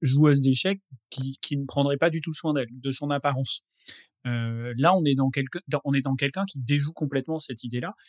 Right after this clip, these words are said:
Euh, c'est un génie, euh, de, de ce jeu-là, euh, mais, euh, avec des costumes, euh, incroyables. On voit que les premiers, les premiers argents qu'elle utilise symboliquement, c'est quand même marrant. C'est pour s'acheter des fringues, quoi. C'est pour s'acheter des, des, euh, des robes, et cetera, et cetera.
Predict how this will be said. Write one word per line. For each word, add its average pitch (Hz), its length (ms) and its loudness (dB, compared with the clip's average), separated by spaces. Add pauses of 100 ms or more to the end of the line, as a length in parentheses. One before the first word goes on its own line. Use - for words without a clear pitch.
(200)
Euh, 147 80 2
c'est - 180 6
un 160 140 8
génie, 135 280 6 (320)
euh, 113 280 -2
de, 117 240 -4
de 117 120 -2
ce 120 200 0
jeu-là, 123 280 -2 (400)
euh, 117 280 -2
mais, 160 360 4
euh, 120 280 -2
avec 135 420 0
des 123 240 -4
costumes, 143 560 -4
euh, 120 220 -8
incroyables. 147 420 -2
On 151 60 2
voit 135 180 2
que - 100 -6
les 123 80 -2
premiers, 147 520 -2
les 131 60 -6
premiers 175 260 -4
argents 160 400 -2
qu'elle 120 180 -6
utilise 156 320 -6
symboliquement, 123 460 -4
c'est 123 160 -8
quand 113 80 -14
même 110 180 -12
marrant. 165 300 2
C'est 127 160 -4
pour 120 160 -10
s'acheter - 280 -4
des 143 140 0
fringues, 175 240 -2
quoi. 107 160 -8 (380)
C'est - 160 -4
pour 120 100 -4
s'acheter 131 320 -4
des, 110 320 -6 (120)
des, 107 200 -14
euh, 104 180 -20
des 104 120 -12
robes, 156 360 0
et 123 60 0
cetera, 120 260 -6
et 117 60 -6
cetera. 117 160 -14